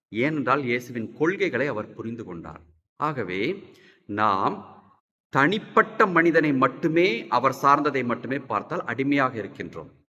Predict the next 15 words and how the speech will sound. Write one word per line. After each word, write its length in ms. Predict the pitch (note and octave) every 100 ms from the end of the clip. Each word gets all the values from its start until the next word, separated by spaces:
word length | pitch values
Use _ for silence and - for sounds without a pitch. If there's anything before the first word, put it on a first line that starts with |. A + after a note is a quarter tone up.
| _
அதுவே 720 | _ G2+ A2+ C3+ C#3 A#2 F3 -
அவர் 240 | A#2 A#2
சொல்கின்ற 460 | - F3+ G3+ F3 D3+
கொள்கைகளையும் 1000 | - D#3+ G3 G3 C#3+ A#2 G2 A#2+ G3 - - -
உயர்ந்த 400 | B2+ E3+ F#3 F3 -
சிந்தனைகளையும் 640 | D#3+ E3+ F#3+ E3 D3+ A#2+
நோக்கி 280 | A#2 A#2 A#2+
பார்த்தால் 680 | - F#2 - G2+ B2 G3+ - _ _
நாம் 320 | G2+ G2+ G#2
உயர்ந்தவர் 680 | B2 C#3+ E3+ D#3+ D#3+ C3+ G#2
என்ற 240 | A2 A2
மனப்பான்மைக்கு 680 | A#2 G2+ G#2 G#2+ G2 F2 A2+ -
போகின்றோம். 460 | G#2 F#2+ E2+ E2+ - _ _ _ _
கடவுள் 480 | A2+ A2+ E3+ F3+
நம்மை 540 | D3+ G2 F#2 G#2 C#3+